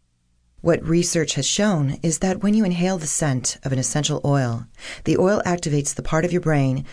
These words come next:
called the hypothalamus, which controls your energy, emotions, memory, and hormones. This happens very quickly,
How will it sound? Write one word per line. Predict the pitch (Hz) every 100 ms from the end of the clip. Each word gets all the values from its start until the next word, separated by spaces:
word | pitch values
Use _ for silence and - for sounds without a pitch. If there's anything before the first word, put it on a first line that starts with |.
| -
called | - 147 135 139 139 - -
the | 139
hypothalamus, | 156 151 - 170 160 131 131 - - - -
which | 180 -
controls | 208 - 240 226
your | 190 -
energy, | 190 170 139 117 113 - -
emotions, | - 170 180 180 135 123 139 - - - -
memory, | 156 156 160 143 131 -
and | 139 135 131 -
hormones. | - 147 135 120 131 - - _ - - - - -
This | 226 233
happens | 294 285 220
very | 180 175
quickly, | 170 190 - 127 139